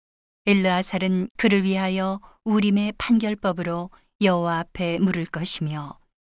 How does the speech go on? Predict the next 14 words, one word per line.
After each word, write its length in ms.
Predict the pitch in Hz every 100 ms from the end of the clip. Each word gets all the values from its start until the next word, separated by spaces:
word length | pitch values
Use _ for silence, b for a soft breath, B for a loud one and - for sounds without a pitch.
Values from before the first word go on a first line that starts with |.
| _ _ _ -
그와 400 | 208 180 180 175
온 340 | 214 196 196 202
이스라엘 480 | 202 - 202 190 180
자손 560 | 170 - 165 160 160 - _ _ -
곧 160 | 185 - b b 208
온 280 | 202 202 208
회중은 560 | 214 190 190 196 202 B B B _
엘르아살의 640 | 220 208 202 202 - 202 202
말을 380 | 196 190 190
쫓아 400 | - 180 - 170
나가며 680 | 165 160 156 156 160 165 160 -
들어올 320 | 180 160 156 -
것이니라." 800 | 156 - 151 139 135 135 - - _ _ _ _ _ _ _ _ _ _ _ _ _
모세가 680 | 196 190 - 180 190 190